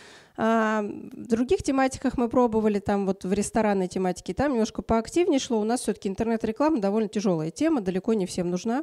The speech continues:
как оказывается. Потом мы попробовали открутку на интересы.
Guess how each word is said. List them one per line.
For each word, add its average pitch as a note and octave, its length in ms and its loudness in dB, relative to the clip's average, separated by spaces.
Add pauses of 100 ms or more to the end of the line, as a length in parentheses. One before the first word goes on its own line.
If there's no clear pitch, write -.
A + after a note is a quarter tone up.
(140)
как G#3 180 -8
оказывается. G3 580 -6 (1000)
Потом E4+ 320 2
мы D#4+ 100 6
попробовали C#4+ 640 4
открутку B3+ 600 0
на A3+ 180 4
интересы. A#3 600 -2